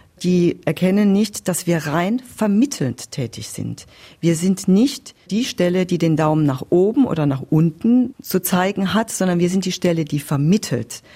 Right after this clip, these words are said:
Das heißt, wir schreiben dann die betroffene Verwaltung an und sagen, der Petent sagt aber das und das und das. "Gebt mal bitte eure Sicht der Dinge dar und kann man da nicht helfen?" Und da kann es unter Umständen sein, dass die Verwaltung exakt uns das schreibt, was sie den Petenten schon mal gesagt haben.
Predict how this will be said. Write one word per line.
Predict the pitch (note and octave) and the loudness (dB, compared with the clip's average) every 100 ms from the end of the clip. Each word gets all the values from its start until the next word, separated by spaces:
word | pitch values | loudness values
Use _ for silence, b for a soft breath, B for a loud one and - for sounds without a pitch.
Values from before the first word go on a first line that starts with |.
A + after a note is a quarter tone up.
| B | B
Das | - C#3 | -6 -2
heißt, | D3+ - | -2 0
wir | D3+ | -2
schreiben | - F3 C4 A#3+ | 0 0 2 0
dann | E3 | 0
die | C#3+ | -2
betroffene | C#3+ - D3 D#3 | -4 -4 -2 -2
Verwaltung | C3+ C#3+ C3 C#3 C#3 C3 | -2 -2 0 0 0 -4
an | - B2+ | -2 0
und | C#3 C#3+ | 0 0
sagen, | D#3+ D#3 D3 | 0 0 -2
der | C3+ | -4
Petent | C#3 - D#3+ D#3 | -6 -2 0 0
sagt | D3 D3+ F3 - | 0 -2 -2 -4
aber | C#3 | -2
das | C3+ C#3 | -2 -2
und | C3+ | -2
das | A#2 B2 | -2 -2
und | B2+ D#3 | -2 0
das. | F3+ - B B B B B B | -2 -6 B B B B B B
"Gebt | F3+ F3+ | -2 0
mal | D#3+ | -2
bitte | C#3 D3+ C#3+ | -2 -2 0
eure | - C3+ C3+ | 0 -2 -2
Sicht | D3 C3+ - - | -4 -6 -6 -6
der | |
Dinge | C3+ F#3+ A#3+ | 0 2 2
dar | A#3 G#3+ G#3 G3+ | 2 0 2 2
und | D#3 | 0
kann | D3+ D3+ | 0 2
man | C3+ | 2
da | B2+ | 2
nicht | C3+ C#3 | 0 0
helfen?" | F#3+ G#3+ A3 D3+ | 0 0 0 0
Und | C3+ | 0
da | |
kann | C#3+ E3 | -2 -2
es | D#3+ | -2
unter | - E3+ D#3 | -2 -2 0
Umständen | D#3 D3 - E3+ G3+ | 0 0 0 2 2
sein, | A3 F#3 E3 G3+ B3 - _ - | 2 0 0 -2 -4 -14 _ -4
dass | D#3 | -4
die | - E3+ - B B B | 0 -2 -4 B B B
Verwaltung | E3+ D#3 D#3 F#3 G#3 | -4 0 0 -2 -4
exakt | - - F3+ G#3 - _ | -4 -4 -4 -6 -16 _
uns | D#3+ D3+ | -4 -4
das | - E3+ - | -4 -4 -4
schreibt, | - C#3+ E3 | -2 -2 -2
was | F3 | -4
sie | F#3 | -2
den | E3 D#3 | -2 -4
Petenten | C#3 D3+ D3+ E3 | -4 -2 -2 -4
schon | - D#3+ | -4 -4
mal | D#3 | -4
gesagt | - - B2+ G2 - | -8 -6 -6 -6 -12
haben. | - - - | -10 -8 -10